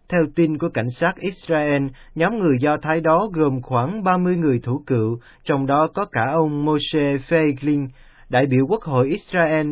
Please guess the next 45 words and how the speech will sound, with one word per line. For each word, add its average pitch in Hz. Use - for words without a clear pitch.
thuộc 131
đảng 127
Likud 190
của 143
Thủ 139
tướng 185
Benjamin 156
Netanyahu. 147
Nhà 139
tiệc 135
ly 180
là 151
một 120
phòng 123
ở 131
lầu 151
trên 170
trong 170
một 123
căn 165
nhà 127
gần 127
vùng 117
núi 151
Sion, 160
được 147
coi 190
là 156
nơi 170
Chúa 208
Giêsu 180
đã 165
cử 135
hành 131
bữa 139
tiệc 139
ly 151
với 165
các 220
môn 185
đệ 120
và 120
lễ 113
ngũ 143
tuần. 120